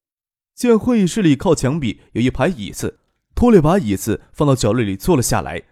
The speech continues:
这才慢条斯理的招头看着那几个一脸惊愕而坐立不安的建工学生。除了杨云外，人事部负责组织面试的吴卫明是副经理级的主管，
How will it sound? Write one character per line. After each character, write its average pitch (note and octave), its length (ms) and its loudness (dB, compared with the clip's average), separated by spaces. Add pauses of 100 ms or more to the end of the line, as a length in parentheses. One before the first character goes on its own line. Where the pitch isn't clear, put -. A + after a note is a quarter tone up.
(200)
这 G3+ 160 0
才 F3+ 140 -2
慢 F#3+ 180 -2
条 D#3 140 -2
斯 F#3 200 -6
理 A#2+ 80 -4
的 - 80 -8
招 C#3+ 140 -2
头 C3 140 0
看 D#3+ 200 -4
着 B2+ 100 -2
那 C#3+ 100 -2
几 G2+ 200 -10
个 F#2+ 300 -6
一 G#3 100 -2
脸 B2+ 140 0
惊 E3+ 280 -4
愕 G2+ 200 -6 (180)
而 C#3+ 160 0
坐 D#3 200 0
立 A#2 100 0
不 C3+ 180 -4
安 C#3+ 120 2
的 B2+ 100 -4
建 C3 180 -4
工 D3 160 -4
学 G2 220 -8
生。 A#2 300 -12 (880)
除 - 160 2
了 A3+ 80 8
杨 E3+ 180 4
云 C3 140 0
外， D3 220 -4 (300)
人 G3 180 0
事 A3 120 -8
部 F3 160 -4
负 D3+ 200 -6
责 C#3+ 200 -2 (140)
组 B2+ 180 -4
织 C#3 120 -4
面 G#3 200 -2
试 C3 120 -8
的 B2 100 -2
吴 G2+ 140 -8
卫 D#3 160 0
明 F#2+ 320 -8 (120)
是 - 240 -6
副 D#3+ 200 -2
经 F3+ 180 -6
理 A#2 100 -2
级 G#2 120 -8
的 B2 80 0
主 A#2+ 200 -6
管， A2+ 340 -2